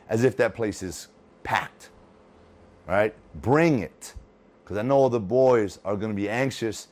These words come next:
and excited to have you all in the stands. So that's gonna be a, a, a, that's gonna be very special for both sides.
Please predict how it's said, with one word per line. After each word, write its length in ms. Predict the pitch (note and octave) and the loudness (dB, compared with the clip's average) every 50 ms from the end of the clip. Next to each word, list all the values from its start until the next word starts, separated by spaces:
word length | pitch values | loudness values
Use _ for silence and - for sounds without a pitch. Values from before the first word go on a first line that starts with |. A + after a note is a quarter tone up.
| _ _ _ | _ _ _
and 100 | - F#2+ | -10 -10
excited 500 | G#2+ G2 - - - B2+ A#2+ A#2+ A2+ G2+ - | -10 -10 -10 -4 -2 -2 -2 0 -4 -6 -6
to 100 | G#2 F#2+ | -8 -6
have 260 | F#2 G#2 G#2 G#2 G2 | -6 -4 -6 -6 -6
you 160 | F#2 F#2 F#2 | -6 -6 -6
all 400 | - F#2+ G2+ G2 F#2+ F#2 F2 - _ _ _ _ _ _ _ _ - | -4 -4 -2 0 0 -2 -4 -6 _ _ _ _ _ _ _ _ -10
in 120 | F2 F#2 | -8 -8
the 80 | F2+ E2+ | -8 -8
stands. 440 | - - F#2 F2+ F2 F2 E2+ D#2+ | -8 -8 -6 -6 -6 -6 -8 -10
So 140 | - - E2+ | -8 -6 -4
that's 220 | F2+ G2+ G#2 - - | -2 -2 -2 -2 -4
gonna 160 | A2 A2 G#2 | -6 -4 -2
be 100 | G2+ G2 | 0 0
a, 100 | F#2+ - | 0 0
a, 200 | D#2 F2+ F2+ E2 | 0 -2 -2 -2
a, 360 | - - E2+ E2 D#2+ D#2 C#2+ - _ _ _ _ _ _ _ _ _ - _ _ _ _ _ _ | -4 -4 -6 -4 -6 -6 -8 -12 _ _ _ _ _ _ _ _ _ -20 _ _ _ _ _ _
that's 180 | - G2 G2 - | -4 -4 -4 -4
gonna 140 | A2+ A2 G2+ | -4 -2 -2
be 60 | F#2+ | -2
very 340 | D#2+ D2+ F#2+ G2 G2 G2+ F#2 | -2 -2 -2 0 0 -2 -4
special 500 | - - - G#2 F#2 E2+ - - D2+ - _ _ _ _ _ _ _ _ _ _ _ _ _ _ _ _ | -6 -4 -4 -2 -2 -4 -6 -14 -20 -20 _ _ _ _ _ _ _ _ _ _ _ _ _ _ _ _
for 120 | _ F2+ E2+ | _ -10 -6
both 220 | D2+ E2+ D#2 C#2+ | -6 -6 -6 -6
sides. 460 | - - - - - - - - - | -10 -16 -18 -18 -20 -20 -20 -20 -20